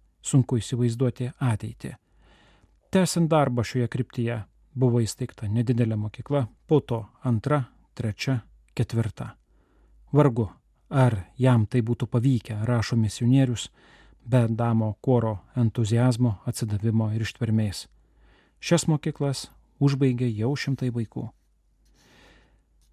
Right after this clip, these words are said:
Du tūkstančiai dvyliktaisiais metais jaunuolis iš Kambodžos išvyko į Filipinus, į jėzuitų Naujų Kyną ir du tūkstančiai keturioliktaisiais davė pirmuosius įžadus. Su jėzuitais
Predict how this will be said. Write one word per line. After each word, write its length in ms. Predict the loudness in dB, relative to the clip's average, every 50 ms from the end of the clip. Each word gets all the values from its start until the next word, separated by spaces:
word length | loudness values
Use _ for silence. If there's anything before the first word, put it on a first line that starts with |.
| _ -10 -4
Du 160 | 2 4 4
tūkstančiai 520 | 4 4 0 0 2 2 4 4 2 0
dvyliktaisiais 600 | 2 2 2 2 2 2 0 0 0 0 -2 0 2
metais 520 | 2 2 2 2 2 2 0 0 0 0
jaunuolis 480 | 2 4 4 4 4 4 2 0 0 -2
iš 140 | -4 -4 0
Kambodžos 540 | 2 4 6 6 6 4 4 4 2 2 0 -4 -4
išvyko 520 | -6 -4 -2 -2 -2 -2 0 0 0 2 2 2 0 -2 -6 -10 _ _ -2
į 140 | 0 0 0
Filipinus, 720 | 0 0 0 0 0 2 2 2 4 4 4 2 0 -4 -6
į 140 | -4 -2 -2
jėzuitų 500 | -2 -2 0 0 0 0 0 0 2 2
Naujų 380 | 4 6 6 6 4 4 2 0
Kyną 380 | 0 0 2 2 2 0 -2 -4 -4
ir 140 | -4 -4 -4
du 80 | -4 -6
tūkstančiai 460 | -4 -6 -4 0 0 0 0 0 -2
keturioliktaisiais 880 | -4 -4 -2 0 0 0 0 0 -2 -2 -4 -4 -4 -4 -2 -4 -2 -2
davė 300 | 0 -2 0 0 -2 -4 -2
pirmuosius 560 | -2 0 2 2 2 2 0 -2 -4 -4 -2 -2
įžadus. 460 | -2 -2 -2 -6 -8 -8 -12 -12 -14 -18 _ _ _ _ _ _ _ _ _ _ _ _ -12
Su 220 | -4 0 2 2 4
jėzuitais 680 | 2 2 2 2 0 0 0 2 2 0 0 0 -4